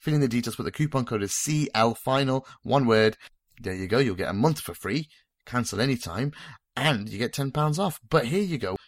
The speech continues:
We're gonna give you four little snippets of some of the shows that have come out since Liverpool have qualified for the Champions League final. Have a quick listen. Let us know what you think. We're gonna start off with, uh, Mister Paul Dalglish and then, um,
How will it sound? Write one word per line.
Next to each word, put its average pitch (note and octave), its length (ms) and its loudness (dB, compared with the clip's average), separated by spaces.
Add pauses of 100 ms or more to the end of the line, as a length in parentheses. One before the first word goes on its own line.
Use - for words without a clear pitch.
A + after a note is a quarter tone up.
We're D#3 120 -2
gonna F3 180 -2
give C#3 140 -4
you C3+ 80 0
four E3+ 260 -2
little D#3+ 180 2
snippets D3+ 440 -2
of C3+ 80 -2
some D3 160 0
of B2+ 40 -2
the B2+ 60 -2
shows C#3+ 300 2
that C3+ 60 0
have - 120 -4
come C3+ 160 0
out B2 140 0
since E3+ 360 0
Liverpool C3+ 340 0
have A2 100 -2
qualified A#2 460 2 (260)
for A3+ 240 8
the F3 60 0
Champions B2 420 0
League A2+ 160 -2
final. G#2 360 -2 (360)
Have G3+ 200 2
a E3+ 60 2
quick - 260 0
listen. C#3+ 340 -6 (220)
Let A#2 200 2
us G2 100 -4
know G2+ 140 -4
what G2+ 100 -2
you F2+ 80 -10
think. D3+ 220 0
We're F3 80 -2
gonna B2 140 2
start C#3+ 280 2
off A#2+ 260 -2 (240)
with, A#2 300 4
uh, A2 160 6
Mister C3 300 -2
Paul A2+ 240 0
Dalglish G#2+ 420 -2 (100)
and D#3+ 300 0
then, B2+ 600 0 (580)
um, A2 560 0